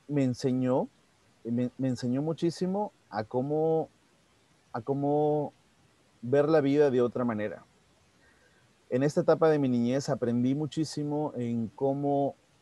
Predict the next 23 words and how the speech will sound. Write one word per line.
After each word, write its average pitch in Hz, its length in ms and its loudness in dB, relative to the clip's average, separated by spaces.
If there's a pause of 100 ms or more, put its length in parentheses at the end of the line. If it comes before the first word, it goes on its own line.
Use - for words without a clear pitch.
(1600)
en 131 140 -4
cómo 156 320 2
un 170 140 0
niño 147 400 0 (180)
puede 131 180 4
adaptarse 120 540 4
rápido, 131 400 2 (640)
en 101 80 -12
cómo 139 260 2
un 160 80 0
niño 135 320 0
puede 123 300 2
descubrir 120 720 0 (420)
y 120 80 -2
puede 143 340 4
también 117 560 0 (280)
sobrevivir 113 640 0
a 123 40 0
muchas 123 320 -2
adversidades. 104 880 -2 (640)
Tuve 139 200 2
momentos 131 680 2
quizás - 520 -4